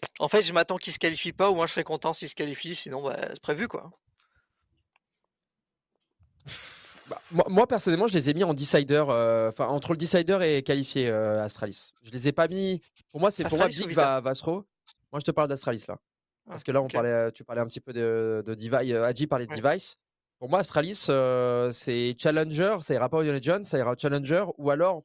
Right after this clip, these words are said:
Speaker 2: potentiellement en decider. Euh, moi, je l'ai mis en, vraiment entre les deux. C'était, j'étais très partagé, mais parce que, comme on disait, il y a, il y a tout, il y a, il y a du Spirit,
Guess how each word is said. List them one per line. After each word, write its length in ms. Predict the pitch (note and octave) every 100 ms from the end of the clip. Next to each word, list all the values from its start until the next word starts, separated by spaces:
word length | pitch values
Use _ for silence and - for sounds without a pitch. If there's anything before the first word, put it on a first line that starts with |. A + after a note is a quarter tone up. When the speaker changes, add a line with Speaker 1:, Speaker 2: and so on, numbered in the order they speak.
| -
Speaker 2:
potentiellement 500 | E3 D#3+ C#3+ D#3+ F3+
en 80 | D#3+
decider. 400 | D3 D#3 C#3 A#2+ - _ _ _ _ _ _ _
Euh, 540 | A2 A2 A2 G#2+ G#2+ G#2
moi, 100 | C3+
je 80 | C#3
l'ai 80 |
mis 140 | C#3 D3+
en, 100 | C#3+
vraiment 240 | C3 D#3
entre 220 | F3 -
les 80 | E3
deux. 160 | D3+ G3+
C'était, 320 | - C3 C#3+
j'étais 300 | - C#3 C3+
très 300 | C3+ - G#3+
partagé, 600 | G#3 F#3 D#3 D#3+ D3 F3+ F3+
mais 120 | C#3
parce 160 | A#2+
que, 400 | - C3+ C3 B2 A#2+
comme 160 | B2+ B2+
on 20 |
disait, 160 | B2
il 60 | D3
y 40 |
a, 160 | A#2 G#2+ _ _ _ -
il 60 |
y 20 | A#2+
a 20 |
tout, 140 | -
il 60 | C#3
y 40 |
a, 80 | B2+ C3+
il 80 |
y 40 | C3+
a 60 |
du 200 | C3 B2
Spirit, 460 | C3 - E3 E3+ F3